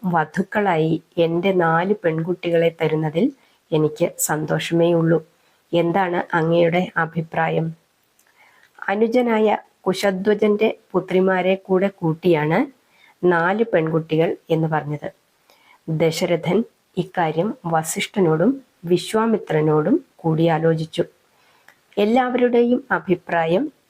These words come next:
അനുകൂലമായിരുന്നു. അങ്ങനെ നാലു പേരുടെയും വിവാഹത്തിനുള്ള മുഹൂർത്തം കുറിക്കപ്പെട്ടു. രാജ്യമെങ്ങും ഗംഭീരമായ ഒരുക്കങ്ങളും ആഘോഷങ്ങളും തുടങ്ങി.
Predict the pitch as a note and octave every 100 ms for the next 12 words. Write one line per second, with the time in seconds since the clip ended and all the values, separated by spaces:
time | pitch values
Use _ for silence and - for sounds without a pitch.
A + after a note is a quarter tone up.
0 | _ - D#3 E3 F3 F3 F3 D#3 D#3 D#3
1 | D#3 - _ _ - E3 D#3+ E3 B3 -
2 | _ _ _ - F3+ F#3 G3 A#3 A#3+ G#3
3 | E3+ E3 D#3+ F3 - _ E3+ E3+ E3 E3
4 | D#3+ G3 G3 D#3 D#3 D#3+ D3+ - E3+ -
5 | E3 - - _ D#3+ D#3 - E3 E3 D#3+
6 | E3 - _ _ _ _ - F#3+ F#3 F3
7 | D#3+ G3+ F3+ E3 F#3+ C4 _ _ _ F3+
8 | F#3 F3+ G3+ - A3+ A3 A3 G#3 G#3 G3
9 | - F#3 F3 F3 F#3 F3 E3+ B3 - _
10 | D#3+ E3 F3+ A3 G#3 - E3+ E3 E3+ E3
11 | E3 E3 E3